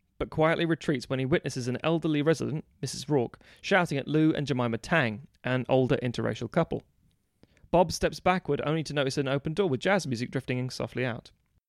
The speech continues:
Inviting himself in, he introduces himself to the occupant, artist Dick Graves, who is staring intensely at a blank canvas. After the introduction, Jeannie finds her husband, asks, asking if he has seen the fight in the corridor, and the couple share a drink with Graves,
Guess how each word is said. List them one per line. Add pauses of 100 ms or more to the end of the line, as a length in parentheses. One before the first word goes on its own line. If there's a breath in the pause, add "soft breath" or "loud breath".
(240)
Inviting
himself
in, (140)
he
introduces
himself
to
the
occupant, (120)
artist
Dick
Graves, (320 loud breath)
who
is
staring
intensely
at
a
blank
canvas. (720 loud breath)
After
the
introduction,
Jeannie
finds
her
husband, (120)
asks,
asking
if
he
has
seen
the
fight
in
the (120)
corridor, (400 loud breath)
and
the
couple
share
a
drink
with
Graves,